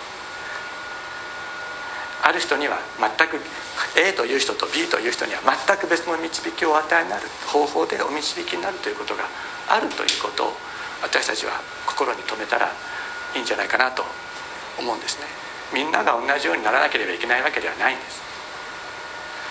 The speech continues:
みんなそれぞれがそれぞれの問題を持っている。あなたに対する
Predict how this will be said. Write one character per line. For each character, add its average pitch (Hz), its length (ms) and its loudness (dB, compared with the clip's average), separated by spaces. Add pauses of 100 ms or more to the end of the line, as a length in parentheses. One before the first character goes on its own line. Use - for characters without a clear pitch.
(240)
み 143 80 4
ん 151 80 0
な 180 80 6
そ 180 120 2
れ 196 100 2
ぞ 220 100 2
れ - 120 0
が - 80 -2 (1200)
そ - 140 6
れ 190 100 6
ぞ 196 80 2
れ 165 80 4
の 123 80 2
問 139 220 4
題 156 200 4
を - 180 6 (280)
持 160 100 6
っ - 80 -2
て - 80 0
い - 40 2
る。 - 60 -4 (560)
あ - 60 6
な 220 120 8
た 196 140 4
に - 100 0
対 - 160 8
す - 120 0
る - 80 0